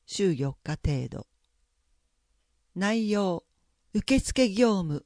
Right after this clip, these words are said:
補助。申し込み問い合わせ、十一月七日金曜までに同課に応募。電話、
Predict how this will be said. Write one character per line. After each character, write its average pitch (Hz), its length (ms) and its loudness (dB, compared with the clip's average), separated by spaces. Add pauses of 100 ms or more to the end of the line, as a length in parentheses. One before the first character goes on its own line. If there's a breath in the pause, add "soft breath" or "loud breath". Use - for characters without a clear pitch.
補 - 220 -6
助。 143 240 -4 (1400)
申 220 220 2
し - 180 -4
込 220 160 2
み 208 220 -2 (100)
問 196 240 2
い 190 80 4
合 180 100 0
わ 185 120 -4
せ、 - 320 -6 (640)
十 226 260 2
一 233 240 -2
月 214 320 -2
七 202 260 -2
日 196 240 -2 (140)
金 226 280 2
曜 208 240 2
ま 170 140 -2
で 151 140 -4
に 143 200 -8 (220)
同 220 280 4
課 170 160 -4
に 147 260 -6
応 160 260 0
募。 143 220 -4 (1700)
電 214 380 2
話、 196 200 2